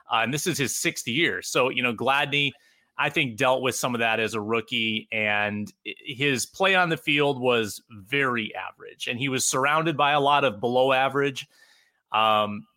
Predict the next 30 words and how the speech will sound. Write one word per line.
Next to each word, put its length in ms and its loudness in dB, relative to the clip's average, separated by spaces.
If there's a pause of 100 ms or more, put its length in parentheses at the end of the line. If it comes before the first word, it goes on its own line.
(220)
Dantzler 480 0
was 100 -4
clearly 540 -4
the 80 -8
better 240 0
corner, 560 0
and, 380 -2
you 100 -4
know, 160 0
they 340 2
went 300 0
into 260 -2
week 280 -2
one 200 0
last 360 0
year 180 -2
trusting 560 -2
Dantzler 480 -2
much 300 -2
more 160 -2
than 160 -4
Gladney. 420 0
So, 160 -6
like, 180 -6
he 80 -8
started 460 0
out, 260 2
they 120 0
didn't 260 0
want 240 2